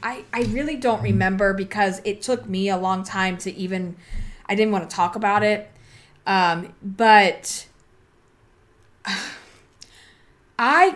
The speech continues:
can't afford to put stress on my body. Um, I can't afford to put stress on my heart, right? So I had a heart ultrasound this past summer,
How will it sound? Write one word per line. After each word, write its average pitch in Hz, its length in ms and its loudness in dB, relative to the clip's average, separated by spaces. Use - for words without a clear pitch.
can't 269 500 -2
afford 196 800 -2
to 202 100 -10
put 190 280 -6
stress 180 600 -4
on 185 160 -6
my 175 120 -4
body. - 480 -12
Um, 190 460 0
I 254 280 6
can't 269 360 -2
afford 208 880 -2
to 190 920 0
put 240 260 -2
stress 196 360 0
on 190 140 -4
my 175 100 -4
heart, - 540 -8
right? 190 500 0
So 196 640 2
I 214 140 4
had 233 200 4
a 220 100 4
heart 208 340 0
ultrasound 190 600 -2
this 185 140 -6
past - 380 -6
summer, 175 520 -4